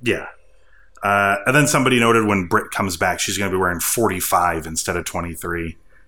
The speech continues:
'Cause, of course, I think that's what Jordan wore when he played for the Wizards, so. Um, Hikaru Shida versus Diamante. It's all Shida. Eventually she gets cut off, though, uh, but Diamante is not looking so hot in this match.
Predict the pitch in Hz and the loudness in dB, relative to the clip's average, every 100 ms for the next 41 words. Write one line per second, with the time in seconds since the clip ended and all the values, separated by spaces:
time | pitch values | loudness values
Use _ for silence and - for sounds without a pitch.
0 | - 175 113 - 143 123 127 120 110 107 | -2 0 0 2 2 4 2 2 2 2
1 | 123 110 101 101 98 98 95 95 95 92 | 2 -2 2 2 2 0 0 2 2 2
2 | 92 87 98 90 82 82 87 82 80 - | -2 -2 -4 -4 -6 -6 -4 -6 -6 -8
3 | 85 80 - - - - - - - - | -8 -12 -14 -20 -20 -20 -20 -20 -8 2
4 | 101 98 98 98 - - 175 196 185 135 | 4 4 2 -2 -6 -2 2 4 4 4
5 | - - 196 196 196 135 131 127 110 - | 2 4 6 6 4 4 2 2 -2 -2
6 | 104 95 95 123 147 139 147 147 143 143 | 0 0 4 4 4 2 4 4 4 0
7 | - - - - - - 123 - 135 151 | -4 -18 -20 -20 -8 -2 0 0 0 2
8 | 156 151 - - 113 110 110 107 104 107 | 4 4 2 0 2 2 4 4 4 0
9 | - 110 147 143 139 113 120 107 - - | -2 2 2 4 2 2 0 0 0 -2
10 | 95 92 - 98 95 95 95 98 98 92 | 0 0 0 0 2 0 0 2 2 0
11 | 95 101 151 139 117 113 113 110 101 98 | -4 -4 0 2 4 2 2 0 0 0
12 | 101 101 98 98 98 90 98 87 92 87 | 2 2 2 -4 -4 -6 -4 -2 -2 -2
13 | 90 90 - 92 90 90 - | -4 -4 -4 -2 0 0 -4